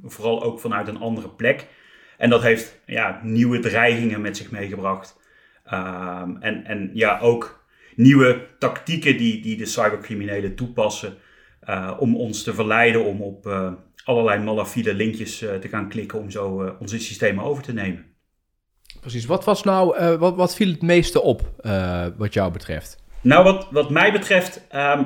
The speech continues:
Speaker 1: zijn, zijn er een aantal dingen die daar, ehm, uit naar voren komen. En, ehm, belangrijk is, is daarin, ehm, we zijn vanuit huis gaan werken. Dus de dreiging,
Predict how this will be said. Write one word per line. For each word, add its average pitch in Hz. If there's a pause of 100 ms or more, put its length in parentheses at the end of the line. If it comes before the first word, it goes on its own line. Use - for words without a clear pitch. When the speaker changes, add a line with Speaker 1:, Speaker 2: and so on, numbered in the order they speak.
Speaker 1:
zijn, 156
zijn 165
er 151
een 151
aantal 180
dingen 147
die 131
daar, 117 (200)
ehm, 107 (100)
uit 117
naar 117
voren 117
komen. 92
En, 110 (140)
ehm, 101 (520)
belangrijk 139
is, 127
is 127
daarin, 110
ehm, 98 (120)
we 113
zijn 127
vanuit 117
huis 113
gaan 101
werken. 98
Dus 98
de 117
dreiging, 117